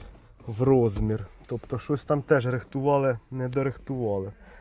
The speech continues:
Ще й комплектація така неба-, непогана, бачите? Дистронік, пам'ять сидінь,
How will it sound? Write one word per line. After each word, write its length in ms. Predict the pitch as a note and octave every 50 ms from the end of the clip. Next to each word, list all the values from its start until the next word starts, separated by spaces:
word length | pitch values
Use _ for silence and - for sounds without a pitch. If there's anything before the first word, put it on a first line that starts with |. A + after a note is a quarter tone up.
| - -
Ще 200 | - - - C#3+
й 20 | B2
комплектація 800 | - D3+ C#3+ B2 - C#3+ C#3+ - - F3+ F3+ E3 - C3 A#2+
така 280 | - A#2+ A#2 - A#2+ A2+
неба-, 360 | A2+ A2+ G#2+ G#2 A#2 A#2 G#2+ -
непогана, 640 | A#2+ B2 A#2 - - B2+ A#2+ A2 A#2 A2+ G#2+ G#2+ G#2+
бачите? 520 | G#2 A#2 B2+ C3+ - - - - G#2+ G#2+ - - - - - - - - - - - - - -
Дистронік, 800 | - G#2+ B2 A2+ - - - - D3 D#3 F3+ F#3+ G3 F#3+ F#3 F3 - - - - - - - - - - - -
пам'ять 400 | - C3 B2+ C3 C3 B2 A#2+ -
сидінь, 680 | - - - A#2 A2 A2 C3 E3 F#3 G3+ G3 F#3 E3